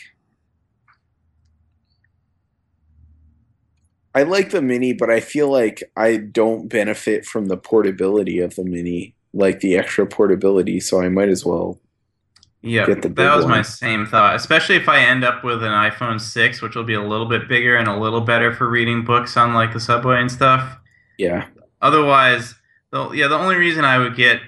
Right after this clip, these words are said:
Speaker 2: an iPad Mini is so that it could also, I could carry it around and read books on it, but I think I should really just get a Kindle to do that.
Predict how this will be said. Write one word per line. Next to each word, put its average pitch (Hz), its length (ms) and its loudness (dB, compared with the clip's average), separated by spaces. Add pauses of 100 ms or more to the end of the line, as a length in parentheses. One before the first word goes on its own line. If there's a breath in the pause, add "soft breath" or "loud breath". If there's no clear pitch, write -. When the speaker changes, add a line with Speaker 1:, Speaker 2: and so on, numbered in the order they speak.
(140)
Speaker 2:
an 117 360 0
iPad 113 240 0
Mini 107 320 -4
is 104 160 -6
so 104 220 -2
that 104 180 -2
it 104 100 -8
could 107 160 -6
also, 98 580 -2
I 104 140 -2
could 101 160 -6
carry 101 240 0
it 98 60 0
around 101 260 2
and 101 80 0
read 101 160 0
books 120 220 0
on 127 240 4
it, 127 40 -6
but 120 200 0
I 131 160 2
think 185 320 -4
I 147 100 4
should 131 140 -4
really 107 240 2
just 95 160 -4
get 95 100 -4
a 90 80 -4
Kindle 87 380 -12
to - 160 -20
do 62 160 -18
that. 62 320 -12